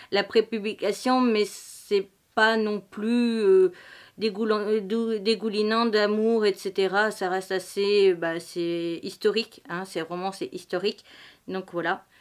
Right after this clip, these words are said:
Nous sommes sur un shoujo, des éditions Kazé. Nous sommes sur une série qui est terminée en quinze tomes, un genre romance, étrange de vie,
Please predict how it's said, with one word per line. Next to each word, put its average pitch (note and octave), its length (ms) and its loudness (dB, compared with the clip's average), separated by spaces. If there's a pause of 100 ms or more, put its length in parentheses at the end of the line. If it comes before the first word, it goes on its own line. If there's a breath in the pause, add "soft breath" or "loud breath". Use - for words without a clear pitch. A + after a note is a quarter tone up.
(140 soft breath)
Nous C#4 100 2
sommes D4+ 240 2
sur D4 140 -2
un C#4+ 100 6
shoujo, A#3 320 2
des G3 260 -6
éditions A#3 300 -4
Kazé. A#3 460 2
Nous G3+ 160 -8
sommes A3 400 0
sur A#3 160 -2
une A3 80 0
série A3+ 240 0
qui A#3 80 -4
est A3 60 -2
terminée G#3+ 360 -2
en G#3 140 -4
quinze G#3 200 -2
tomes, B3+ 220 0
un A#3 140 2
genre F3 200 -2
romance, F3+ 360 -4
étrange F#3 280 -6
de F#3+ 60 2
vie, A#3 220 0